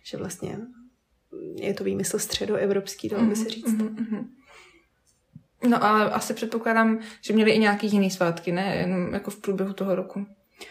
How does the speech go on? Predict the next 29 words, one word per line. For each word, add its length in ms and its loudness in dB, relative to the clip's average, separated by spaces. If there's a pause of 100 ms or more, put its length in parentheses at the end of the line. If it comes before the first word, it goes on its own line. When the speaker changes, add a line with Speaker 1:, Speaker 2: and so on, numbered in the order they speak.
(280)
Speaker 1:
Tak 240 4
určitě 380 -6
měli 220 0
nějaký 300 -4
svátky, 440 -2
ale 180 6 (200)
věřím, 340 4
že 100 0
ty 160 0
by 220 2 (440)
vydali 340 8
zase 240 -2
na 100 2
samotnou 300 4
Speaker 2:
Mhm, 180 6
Speaker 1:
epizodu. 340 0
Speaker 2:
mhm, 160 -2
mhm. 340 -6 (580)
Což 480 -2
se 140 -2
už 160 -6
moc 160 0
těším, 260 -2
až 80 0
zase 260 -4
se 140 -8
tomu 160 0
někdy 200 2
pověnujeme. 640 2